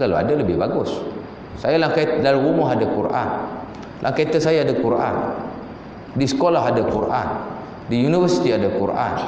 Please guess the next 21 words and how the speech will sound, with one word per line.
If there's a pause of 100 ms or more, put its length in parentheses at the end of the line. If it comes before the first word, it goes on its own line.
(100)
Tempat
saya
mesti
ada
satu
mushaf,
satu
mushaf.
Pasal
kita
tak
hafal. (200)
Kalau
kita
hafal,
tak
apalah (100)
kan. (680)
Ha, (140)
tapi
bukan